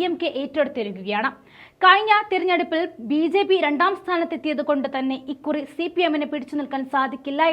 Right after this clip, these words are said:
എന്ന് ഡി എം കെ കണക്ക് കൂട്ടുന്നുണ്ട്. ഇതിനു പുറമെ കോയമ്പത്തൂരിൽ വെറും രണ്ട് തവണ മാത്രമേ ജയിക്കാൻ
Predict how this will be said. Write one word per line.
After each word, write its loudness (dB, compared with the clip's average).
എന്ന് -2
ഡി -8
എം -4
കെ -4
കണക്ക് -4
കൂട്ടുന്നുണ്ട്. -2
ഇതിനു 4
പുറമെ 6
കോയമ്പത്തൂരിൽ 6
വെറും 6
രണ്ട് 2
തവണ 8
മാത്രമേ 2
ജയിക്കാൻ -2